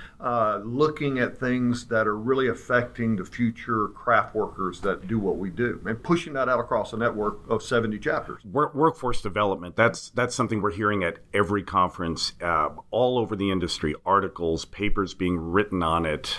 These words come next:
Speaker 2: Um, it's, it's a fascinating topic. And then safety, uh, and how that plays into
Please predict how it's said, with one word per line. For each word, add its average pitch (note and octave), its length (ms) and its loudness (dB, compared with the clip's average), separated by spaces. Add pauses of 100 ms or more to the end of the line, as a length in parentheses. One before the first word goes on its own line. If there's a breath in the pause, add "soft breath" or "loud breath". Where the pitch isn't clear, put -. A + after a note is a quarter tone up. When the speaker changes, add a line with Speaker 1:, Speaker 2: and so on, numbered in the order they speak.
Speaker 2:
Um, F2 500 0
it's, - 480 -2
it's F#2+ 220 -2
a F2+ 100 6
fascinating G2+ 800 -2
topic. F#2 420 2
And G#2+ 160 2
then G2 300 0
safety, F2 880 0
uh, F#2 220 2
and G2 140 0
how A#2 160 0
that G#2+ 200 0
plays G2+ 380 0
into F#2+ 640 -2